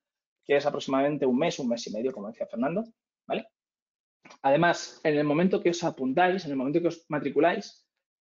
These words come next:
ya empezáis a trabajar, ¿vale? Eh, esta edición empieza, si no me equivoco, en junio, ¿vale? El mes que viene, en junio de dos mil veinte. Si os matriculáis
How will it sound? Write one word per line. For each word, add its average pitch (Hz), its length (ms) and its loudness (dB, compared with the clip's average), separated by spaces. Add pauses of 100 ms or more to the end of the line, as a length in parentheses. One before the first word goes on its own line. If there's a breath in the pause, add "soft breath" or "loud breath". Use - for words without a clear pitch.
ya 190 300 4
empezáis 160 360 -4
a 165 40 -10
trabajar, 147 380 -2 (420)
¿vale? 143 320 -4 (380)
Eh, 139 480 4
esta 170 200 2
edición 185 300 4
empieza, 170 320 0
si 151 120 -4
no 160 80 0
me 160 60 -2
equivoco, 147 300 0
en 123 60 -4
junio, 196 420 -2 (260)
¿vale? - 180 -2
El 139 60 -2
mes 131 160 -2
que 139 80 -2
viene, 180 200 0
en 180 100 -6
junio 160 220 -2
de - 20 6
dos 151 80 2
mil 151 140 0
veinte. 180 400 0 (360)
Si - 140 0
os 143 60 2
matriculáis 147 920 4